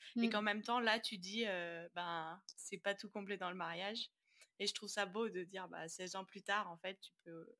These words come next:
Speaker 1: enfin, après seize ans de mariage, de dire, ouais, y a pas, enfin, c'est, c'est pas tout là, en Rémi, que tu trouves, euh, le complet
Speaker 2: <clears throat>
Speaker 1: accomplissement de toi-même,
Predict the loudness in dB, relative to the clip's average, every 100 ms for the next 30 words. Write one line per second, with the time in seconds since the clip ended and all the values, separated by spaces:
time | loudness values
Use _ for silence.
0 | _ -12 -12 -10 -8 -8 -6 -8 -6 -4
1 | -4 -4 -6 -10 -8 -10 -10 -20 _ _
2 | _ _ _ _ -20 _ _ -2 0 -2
3 | 0 0 0 -2 -4 -8 2 2 4 -2
4 | -6 -6 -2 0 0 0 0 6 8 8
5 | 6 2 2 2 2 0 -2 -6 -10 -8
6 | -6 -2 0 0 -2 -4 -8 -4 -4 6
7 | 6 10 8 8 2 -2 -10 -8 -6 -6
8 | -6 -8 -6 -2 2 2